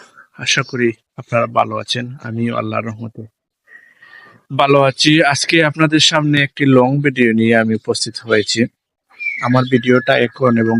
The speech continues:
পরে যারা দেখবেন, সবাইকে আমি আন্তরিক ধন্যবাদ এবং কৃতজ্ঞতা প্রকাশ করতেছি।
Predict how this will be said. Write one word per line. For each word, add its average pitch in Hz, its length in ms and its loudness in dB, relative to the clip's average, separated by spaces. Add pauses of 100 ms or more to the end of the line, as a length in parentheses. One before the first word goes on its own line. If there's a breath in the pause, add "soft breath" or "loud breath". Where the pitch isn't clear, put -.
(100)
পরে 113 260 4
যারা 107 220 2
দেখবেন, 107 460 -6 (2250 soft breath)
সবাইকে 143 640 2 (260 loud breath)
আমি 135 160 6
আন্তরিক 127 420 0
ধন্যবাদ 120 440 2
এবং 110 220 -2
কৃতজ্ঞতা 110 440 -2
প্রকাশ 110 360 -4
করতেছি। - 520 -8